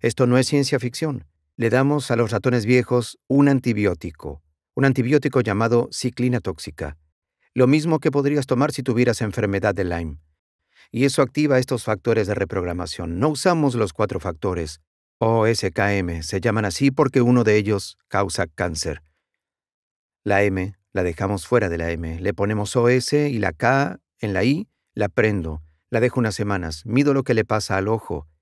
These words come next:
y esos ratones pueden volver a ver como si fueran jóvenes, por lo que hemos probado tres tipos diferentes de daños en el ojo. La primera que hicimos fue un Ave María,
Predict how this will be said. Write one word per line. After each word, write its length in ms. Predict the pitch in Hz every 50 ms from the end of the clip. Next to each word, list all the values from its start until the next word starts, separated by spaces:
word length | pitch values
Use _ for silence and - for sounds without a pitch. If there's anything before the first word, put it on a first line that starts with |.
| _ _ _ _ _ _ _ _
y 100 | - 107
esos 240 | 107 - 139 120 107
ratones 360 | 117 - - 135 123 120 -
pueden 300 | - - 123 120 127 120
volver 260 | 110 107 98 113 110
a 60 | 104 98
ver 200 | 110 139 143 139
como 220 | - 107 95 90
si 140 | 85 - 87
fueran 320 | - - 113 107 101 92
jóvenes, 560 | - - 123 123 110 104 92 92 98 98 - _ _ _ _ _ _ _ _ _ _ _ _ _ _ _ _ _ _ _ -
por 140 | 127 120
lo 140 | 113 117 110
que 100 | - 135
hemos 220 | 139 165 185 160 -
probado 460 | - 139 123 131 135 131 127 110 107
tres 220 | - 131 135 131
tipos 280 | - 147 131 143 135 110
diferentes 560 | 117 98 110 107 104 117 113 104 - 101 85
de 80 | 101 92
daños 460 | 98 101 101 95 85 80 78 - -
en 160 | 95 98 95
el 160 | 92 90 90 92
ojo. 360 | 90 82 - - 76 76 - _ _ _ _ _ _ _ _ _ _ _ _ _ -
La 140 | 120 117 113
primera 280 | 131 127 135 165 185
que 120 | - - 131
hicimos 400 | 110 - 135 131 123 120 113 -
fue 360 | - 110 113 113 113 113 110
un 200 | 101 101 101 101
Ave 180 | 98 95 95
María, 420 | 85 85 82 82 82 80 80 80